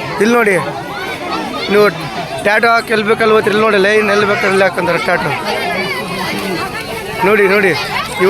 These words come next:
ಓಟು ಅಚ್ಚೆ ಹಾಕ್ಸಂತಾರ, ಇಲ್ಲೆಲ್ಲ ಸಿಗುತ್ತೆ. ಅಚ್ಚೆ ಕೂಡ ಹಾಕ್ಕೊಂತಾರ. ಮತ್ತೆ ನೋಡಿ ಎಲ್ಲಿ ಬೇಕಲ್ಲಿ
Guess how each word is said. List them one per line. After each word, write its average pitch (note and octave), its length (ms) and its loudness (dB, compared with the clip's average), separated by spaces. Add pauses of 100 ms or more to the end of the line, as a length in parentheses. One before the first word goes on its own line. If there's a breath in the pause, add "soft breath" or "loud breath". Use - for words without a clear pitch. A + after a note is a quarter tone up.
ಓಟು A3+ 220 2 (120)
ಅಚ್ಚೆ G3+ 240 0 (100)
ಹಾಕ್ಸಂತಾರ, G#3 480 0 (2750)
ಇಲ್ಲೆಲ್ಲ G3+ 260 4 (120)
ಸಿಗುತ್ತೆ. G#3 300 2 (420)
ಅಚ್ಚೆ A#3 240 0
ಕೂಡ A3 140 6
ಹಾಕ್ಕೊಂತಾರ. G3+ 400 2 (160)
ಮತ್ತೆ - 180 -2 (100)
ನೋಡಿ G#3 260 4
ಎಲ್ಲಿ G#3 260 2
ಬೇಕಲ್ಲಿ F3+ 280 2